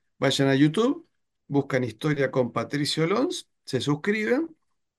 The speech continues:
y, y van a estar en mi canal, que ya estamos llegando a los ciento noventa y ocho mil suscriptores.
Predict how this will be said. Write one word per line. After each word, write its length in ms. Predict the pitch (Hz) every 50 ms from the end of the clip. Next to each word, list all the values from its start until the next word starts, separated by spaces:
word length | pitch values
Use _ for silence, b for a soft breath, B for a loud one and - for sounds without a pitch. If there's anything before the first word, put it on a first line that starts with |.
| _ _ _
y, 960 | - 131 127 123 120 120 120 117 117 117 117 - 131 117 113 110 110 110 110
y 40 |
van 180 | 107 120 127 123
a 20 |
estar 260 | 113 107 - 131 120 120
en 260 | 117 113 117 - 117
mi 120 | 117 113
canal, 300 | - 123 117 131 139 131
que 80 | 120 117
ya 140 | 104 - 120
estamos 340 | 107 - 120 120 120 107 -
llegando 280 | 117 113 117 117 117
a 40 | 117
los 140 | 110 107 -
ciento 320 | - 120 110 104 - 113 107
noventa 360 | 110 110 110 107 101 113 110
y 40 | 110
ocho 260 | 110 101 - 120 110
mil 320 | 113 113 113 110 107 107
suscriptores. 840 | 104 - - 107 - 117 107 - - - - - - - - - _